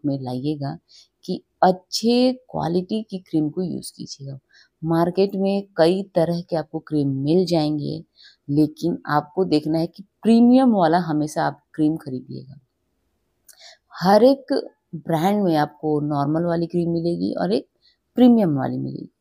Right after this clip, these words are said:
तो आप हमेशा प्रीमियम वाला खरीदना, बहुत अच्छा टेस्ट आएगा और क्लाइंट भी आपको अच्छा फीडबैक दे के जाएगा। तो बस ये देखिए मैं किस तरीके से इसे क्लीन कर रही हूँ, और ये बहुत ही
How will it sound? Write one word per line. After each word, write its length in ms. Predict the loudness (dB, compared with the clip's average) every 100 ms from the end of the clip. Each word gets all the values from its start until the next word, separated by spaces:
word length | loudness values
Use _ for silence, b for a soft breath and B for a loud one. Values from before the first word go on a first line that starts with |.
| _ _ _ 0
तो 60 |
आप 100 | 0
हमेशा 360 | 2 2 2 0
प्रीमियम 460 | -2 0 2 2 2
वाला 260 | 2 0
खरीदना, 520 | 0 -4 -4 -6 -8 -10 -10
बहुत 240 | -6 -4
अच्छा 240 | -4 -6
टेस्ट 340 | -4 -2 -2 -2
आएगा 320 | -2 -4 -6 -10 B B B -4
और 260 | 0 0 2 2 0 -2 0
क्लाइंट 400 | 4 4 4 4
भी 120 | 4
आपको 280 | 2 2 0
अच्छा 360 | 0 -2 -4
फीडबैक 420 | -4 -8 -6 -8
दे 220 | -10 -12 -12
के 180 | -10
जाएगा। 420 | -12 -12 -20 -18 -18 _ _ _ _ _ _ -6
तो 60 |
बस 200 | -2 0 0
ये 160 | 0
देखिए 300 | 2 0 0
मैं 140 | 0 -2
किस 220 | -6 -4
तरीके 340 | -2 -2 -4
से 260 | -2 -2 0
इसे 680 | -4 -10 -8 -4 -2 -2 -8 _ _ _ _ _
क्लीन 340 | -2 2 4 4
कर 160 | 2
रही 120 | 2 0
हूँ, 180 | 0
और 120 | 0 0
ये 240 | -2 -4 -6
बहुत 460 | -4 0 0 0
ही 340 | -4 -2 -2